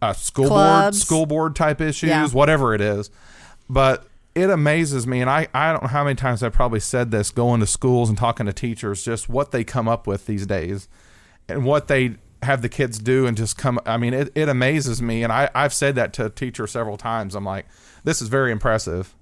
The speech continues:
Speaker 1: you know, what, what different things that they come up with they do. So I just really impressed with all of the schools that we have and what all they do. I think that's always been fun to cover.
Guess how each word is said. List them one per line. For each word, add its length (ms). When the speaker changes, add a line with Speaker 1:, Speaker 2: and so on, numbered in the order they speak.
Speaker 1:
you 80
know, 100
what, 220
what 200
different 300
things 240
that 100
they 100
come 220
up 140
with 160
they 100
do. 180
So 300
I 120
just 220
really 240
impressed 440
with 240
all 280
of 40
the 80
schools 420
that 60
we 120
have 260
and 140
what 140
all 140
they 160
do. 340
I 60
think 220
that's 400
always 240
been 160
fun 240
to 60
cover. 400